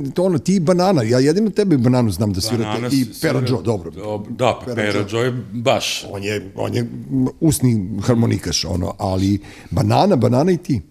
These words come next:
Speaker 1: jedino, ono.
Speaker 2: Banana isto ozbiljno svira, da, usnu i, on je, B-, Banana je bio uvek i kad, na, klinac kad je bio, e, mi ga z-, zovemo da, da on svira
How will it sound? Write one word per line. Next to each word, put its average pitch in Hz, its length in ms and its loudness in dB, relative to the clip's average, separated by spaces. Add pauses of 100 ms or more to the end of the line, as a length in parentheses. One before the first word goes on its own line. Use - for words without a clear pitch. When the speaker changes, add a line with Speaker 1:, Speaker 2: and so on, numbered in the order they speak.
Speaker 1:
jedino, 95 420 0
ono. 90 340 -4
Speaker 2:
Banana 98 380 -2
isto 127 240 2
ozbiljno 123 380 0
svira, 101 340 -4
da, 98 180 -6
usnu 104 460 -6
i, 101 120 -4 (720)
on 165 160 -2
je, 208 100 4
B-, 120 320 -12 (560)
Banana 127 320 -4
je 180 60 -2
bio 160 360 2
uvek 190 360 2
i 151 60 -8
kad, 127 240 -8
na, 139 340 -4
klinac 165 480 0
kad 113 200 -4
je 117 120 0
bio, 147 420 2 (600)
e, 113 880 -8 (260)
mi 127 340 0
ga 135 120 2
z-, 131 220 -2
zovemo 123 460 2
da, 104 100 -4
da 113 140 0
on 107 140 2
svira 90 500 -4